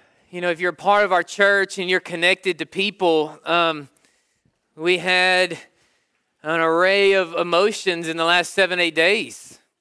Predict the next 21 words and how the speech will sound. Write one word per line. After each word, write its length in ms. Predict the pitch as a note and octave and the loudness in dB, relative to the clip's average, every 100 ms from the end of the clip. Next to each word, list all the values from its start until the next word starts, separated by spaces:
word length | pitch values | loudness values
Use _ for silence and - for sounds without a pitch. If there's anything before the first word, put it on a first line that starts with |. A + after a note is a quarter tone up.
| _ _ _ _ _ _ _ _ _ _ _ - | _ _ _ _ _ _ _ _ _ _ _ -20
And 120 | D3+ | -10
so 320 | - E3+ F3 | -2 0 2
we 100 | F#3 | 2
had 220 | F#3 F3+ | 2 2
a, 160 | E3 D#3+ | 2 0
a 40 | |
wedding, 600 | D#3+ D#3 E3 G3 B3 C#4+ G#3+ | 0 4 4 4 0 -4 -10
which 240 | E3 E3+ - | -8 -10 -6
was 340 | E3 C#3+ - _ _ _ _ _ _ - | -6 -6 -12 _ _ _ _ _ _ -16
a 60 | |
blessing, 800 | C3 C#3+ E3 G3 - C4+ D4+ B3 - _ _ _ _ _ _ _ - | -8 -2 2 2 0 -4 -4 -8 -16 _ _ _ _ _ _ _ -16
and 100 | D3 | -6
we 100 | E3 | -2
had 160 | F3+ | 0
a 40 | E3 | 0
funeral, 880 | - - F3+ G#3 A3 A3 A3+ A3+ G3+ _ _ _ _ _ _ _ _ _ | -4 -8 -6 -2 0 0 0 -2 -10 _ _ _ _ _ _ _ _ _
um, 380 | D3 D3 D3 C#3+ C3+ | -8 -6 -6 -10 -10
that 100 | D#3+ | -6
was 140 | D#3 | -6
very 260 | C#3 E3+ F3+ | -2 0 0
difficult. 840 | C#3+ F3 G3+ - A#3 C4 - - | 0 -2 -2 0 2 2 -2 -12